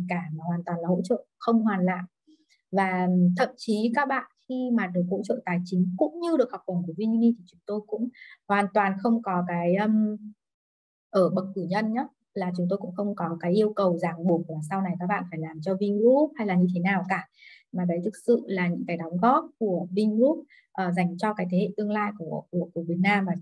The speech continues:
cả cho thế giới nữa. Hiện tại sắp tới chúng tôi cũng sẽ mở rộng tuyển sinh, ờ, quốc tế với, ừm, mong muốn là sẽ tạo nên một cái môi trường đa văn hóa với rất nhiều các bạn sinh viên từ nhiều quốc gia khác nhau đến với Vingroup.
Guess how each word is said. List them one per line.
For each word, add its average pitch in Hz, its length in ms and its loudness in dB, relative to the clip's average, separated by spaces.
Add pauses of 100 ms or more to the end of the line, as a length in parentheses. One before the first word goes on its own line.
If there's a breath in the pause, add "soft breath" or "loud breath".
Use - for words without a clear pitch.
(100)
cả 165 180 -8
cho 185 100 -6
thế 175 120 0
giới 175 200 2
nữa. 190 280 0 (140)
Hiện - 200 -8
tại 180 200 -2
sắp 233 200 -2
tới 185 200 6
chúng 180 140 2
tôi 180 100 4
cũng 180 160 -8
sẽ - 220 -4
mở 214 220 6
rộng 175 260 0
tuyển 165 140 -6 (100)
sinh, 214 260 0 (320 loud breath)
ờ, 185 260 -4
quốc 262 120 2 (100)
tế 180 480 4
với, 175 460 2
ừm, 220 580 -2 (520)
mong 214 200 -2
muốn 175 220 0
là 202 340 -2 (100)
sẽ - 100 -10 (240)
tạo - 200 -2
nên 196 100 -4
một 180 140 0
cái 170 100 -2
môi 185 180 2
trường 175 340 0 (340 loud breath)
đa 190 180 0
văn 202 180 -2
hóa 175 340 0
với 190 100 -2
rất 254 160 -4
nhiều 196 240 0
các 185 60 -6
bạn 208 160 -6 (100)
sinh 202 160 -2
viên 196 220 -2
từ 185 60 8
nhiều 180 320 6
quốc 220 180 -2
gia 214 160 0
khác 233 100 -6
nhau 208 200 -2
đến 180 200 -4
với 175 140 -4
Vingroup. 208 500 0